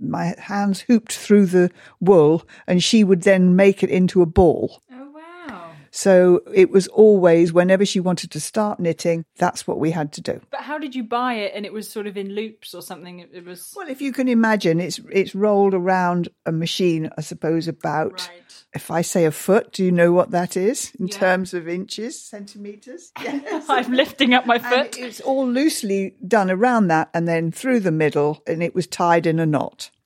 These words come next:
Speaker 2: Okay.
Speaker 1: Then we had to undo it. You couldn't have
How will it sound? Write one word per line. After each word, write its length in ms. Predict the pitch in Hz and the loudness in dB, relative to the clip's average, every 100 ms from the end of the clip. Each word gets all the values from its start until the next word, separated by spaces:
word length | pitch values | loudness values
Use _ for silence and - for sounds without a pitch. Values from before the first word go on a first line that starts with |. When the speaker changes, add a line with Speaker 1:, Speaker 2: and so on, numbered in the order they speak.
| 254 | -14
Speaker 2:
Okay. 280 | 269 - 175 165 156 _ - | -12 -14 -20 -20 -20 _ -2
Speaker 1:
Then 300 | 175 170 165 | 0 2 2
we 140 | 175 | 0
had 200 | 190 151 | -2 -6
to 120 | - - - | -8 -6 -2
undo 320 | 180 175 143 | 0 0 0
it. 100 | 151 | 0
You 100 | 180 | -4
couldn't 360 | - 247 202 - _ - | -2 0 0 -4 _ -6
have 360 | 202 151 - | 0 0 0